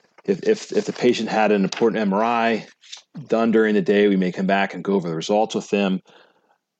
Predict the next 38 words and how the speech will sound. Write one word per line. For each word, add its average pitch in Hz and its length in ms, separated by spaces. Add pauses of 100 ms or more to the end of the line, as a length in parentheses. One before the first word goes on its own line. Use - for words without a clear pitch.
(120)
Sometimes 160 580
if, 113 140
if - 160
I 139 100
don't 147 140
have 131 160
a 107 60
chance 113 500
to 104 80
come 104 180
back 98 240
up 107 240 (140)
later 101 260
in 98 80
the 90 80
day, 95 480 (400)
I, - 280
I - 20
might 143 240
call 110 520
them 104 320
in 110 140
their 104 140
room 104 340
and, 92 300
and 85 260
just - 140
to 98 80
check 104 320
in 101 160
to 90 60
see - 200
how 92 140
their 87 100
day 98 280
is, 92 180
has 98 180
gone, 92 440